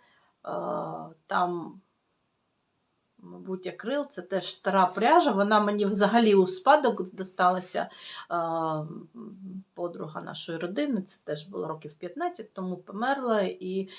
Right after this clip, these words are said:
ну, вона в'язала, і, е, люди знали, що я теж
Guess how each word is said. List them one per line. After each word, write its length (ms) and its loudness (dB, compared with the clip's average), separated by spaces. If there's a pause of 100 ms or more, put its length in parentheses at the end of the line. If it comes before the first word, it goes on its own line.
(180)
ну, 100 -2
вона 240 4
в'язала, 600 6
і, 440 4
е, 440 6 (340)
люди 340 0
знали, 360 4
що 160 -2
я 80 2
теж 560 -4